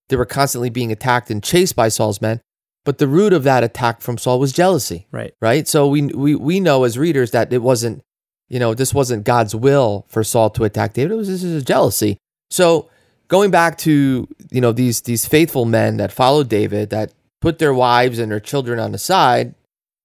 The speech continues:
Speaker 1: to follow David 'cause they believed that David is the true chosen king, chosen by God. Eventually,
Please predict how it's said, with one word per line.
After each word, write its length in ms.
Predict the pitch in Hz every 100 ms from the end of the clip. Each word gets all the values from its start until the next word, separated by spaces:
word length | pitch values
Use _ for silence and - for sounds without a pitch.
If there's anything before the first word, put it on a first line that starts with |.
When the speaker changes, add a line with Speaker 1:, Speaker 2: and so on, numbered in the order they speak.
| _ _ _ -
Speaker 1:
to 100 | 120
follow 360 | 139 190 185
David 300 | 123 120 120
'cause 140 | 131 117
they 100 | 120
believed 420 | 120 127 175 135
that 160 | 131
David 280 | 135 131 120
is 120 | 110
the 120 | 101 101
true 300 | - 202 175
chosen 380 | 131 110 104
king, 380 | 98 117 101 123 - _ -
chosen 320 | 123 113 104
by 160 | 107
God. 400 | 98 95 95 120 - _ -
Eventually, 640 | 107 123 113 117 110 143